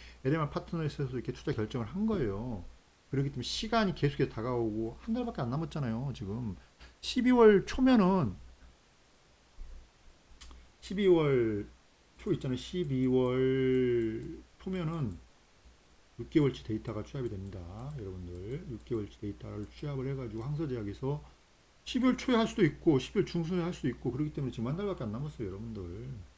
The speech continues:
시간은 계속해서 가고, 공매도 헤지펀드들은 육백오십만 주라는 어마어마한, 어, 잔고를 이렇게 쌓아놨는데 이거 언제, 에, 환매수에서 상환하냐 이거지.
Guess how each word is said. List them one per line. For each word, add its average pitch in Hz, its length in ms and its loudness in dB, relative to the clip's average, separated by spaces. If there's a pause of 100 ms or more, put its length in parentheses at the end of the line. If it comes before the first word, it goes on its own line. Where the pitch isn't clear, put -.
(600)
시간은 226 320 0
계속해서 180 340 4
가고, 123 420 0 (380)
공매도 165 300 6
헤지펀드들은 127 800 0
육백오십만 113 640 -2
주라는 101 260 -6 (300)
어마어마한, 135 720 -2 (460)
어, 104 260 -8
잔고를 117 400 -4
이렇게 107 140 -10
쌓아놨는데 110 560 -4
이거 147 200 2 (200)
언제, 196 760 6 (500)
에, 117 160 -4 (100)
환매수에서 156 1000 0
상환하냐 180 540 -4
이거지. 92 340 -4